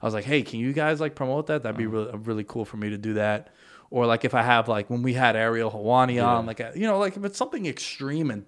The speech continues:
Speaker 1: dope like that,
Speaker 2: Mm-hmm.
Speaker 1: like, yeah, you know, I want more eyes to see it, and I
Speaker 2: Mm-hmm.
Speaker 1: wanna make an emphasis of it being promoted in a certain way.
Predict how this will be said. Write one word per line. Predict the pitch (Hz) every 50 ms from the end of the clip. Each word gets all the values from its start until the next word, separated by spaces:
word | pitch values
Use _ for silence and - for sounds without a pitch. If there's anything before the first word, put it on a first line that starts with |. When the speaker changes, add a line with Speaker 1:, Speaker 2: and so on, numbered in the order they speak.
| _ _
Speaker 1:
dope | 131 123 139 156 -
like | 147 120 117 110
that, | 156 165 196
Speaker 2:
Mm-hmm. | 214 -
Speaker 1:
like, | 143 135 - -
yeah, | 359 392 277 151 120 113
you | 117
know, | 123 127
I |
want | 127 151 165 156
more | 131 127 117 117 110
eyes | 113 110 107 107 -
to | - - 107
see | - - - 107 104
it, | 104
and | 104 113 117
I |
Speaker 2:
Mm-hmm. | 120 135
Speaker 1:
wanna | 139 135 - - _ _ - _ _ _ _ _ _ -
make | 123 117 -
an | 113
emphasis | 113 117 110 - 113 - - 104 - 113
of | 107 104
it | 113 110 104 - -
being | 117 117 110 104
promoted | - - 110 110 117 120 113 107 104
in | 101 101
a | 101
certain | - - 117 107 101 101
way. | 101 98 98 92 92 -